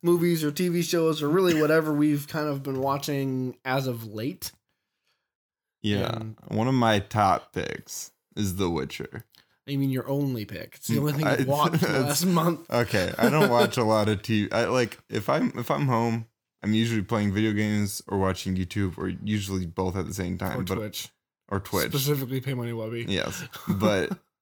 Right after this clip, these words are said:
Speaker 2: I don't really w-, watch movies outside of movie theaters 'cause I'm just so accustomed to it, and, like, I'm not gonna watch movie, movies on my, like, little, uh, computer screen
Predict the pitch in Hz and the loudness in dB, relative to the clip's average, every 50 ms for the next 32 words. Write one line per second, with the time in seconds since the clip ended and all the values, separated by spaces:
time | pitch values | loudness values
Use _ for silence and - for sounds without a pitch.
0 | _ _ _ _ - 101 110 113 139 156 156 147 143 143 135 131 120 113 107 107 | _ _ _ _ -4 -2 0 2 2 2 2 2 2 4 4 4 4 2 2 0
1 | - - _ _ _ _ _ _ _ _ _ _ _ _ _ _ _ _ _ _ | -4 -6 _ _ _ _ _ _ _ _ _ _ _ _ _ _ _ _ _ _
2 | - 101 104 101 98 98 101 98 - - 104 98 95 90 92 90 87 85 87 90 | -6 -2 0 2 2 2 0 -2 -4 -2 -2 0 0 0 0 -2 -2 -2 -4 -4
3 | - - - - - _ _ _ _ _ _ - 90 95 92 87 - - 104 95 | -6 -6 -6 -8 -8 _ _ _ _ _ _ -2 0 0 0 0 0 0 2 2
4 | 92 90 90 90 92 90 87 90 90 87 - - 64 60 65 67 82 - - 95 | 2 2 0 0 -2 -2 -2 -2 -4 -6 -6 -8 -8 -6 -6 -8 -10 -10 -8 -6
5 | 95 95 95 92 90 - - - 107 98 95 98 95 - - 110 101 98 - - | -4 -4 -2 -4 -4 -4 -4 -4 -2 0 0 0 -2 -2 -2 -2 -2 -2 -2 -4
6 | 113 107 101 123 120 120 127 127 - - - - - 101 104 101 92 90 80 64 | -4 -4 -4 -4 -4 -2 -2 -4 -6 -8 -10 -10 -6 -4 -4 -4 -4 -4 -6 -8
7 | - - - - _ _ _ _ _ _ _ _ _ _ _ _ _ _ _ _ | -10 -12 -18 -20 _ _ _ _ _ _ _ _ _ _ _ _ _ _ _ _
8 | - - - - 107 113 117 131 123 113 107 104 101 98 - 110 101 92 95 95 | -14 -8 -4 -2 0 0 0 0 2 2 2 2 2 0 0 -2 -2 0 0 -2
9 | 92 82 - _ _ _ - - 104 101 95 95 95 92 95 92 92 92 85 85 | -4 -6 -10 _ _ _ -6 -4 -2 0 0 0 -2 -2 -2 -2 -2 -4 -4 -4
10 | 85 80 87 95 87 _ _ _ _ _ _ _ _ _ _ _ _ _ _ _ | -6 -6 -6 -8 -10 _ _ _ _ _ _ _ _ _ _ _ _ _ _ _
11 | - - 98 107 104 101 101 101 95 95 92 - - _ _ _ - 92 90 78 | -8 -4 0 0 2 2 2 2 2 0 -2 -4 -8 _ _ _ -6 -4 -2 0
12 | 76 87 82 - - - - _ _ _ _ _ _ _ - - 110 104 95 117 | 2 2 0 0 -2 -6 -20 _ _ _ _ _ _ _ -8 -4 -4 -2 0 0
13 | 110 98 101 98 - - - - 107 98 98 98 98 101 101 101 | 2 2 2 0 0 -2 -2 -2 0 0 2 2 0 0 -2 -4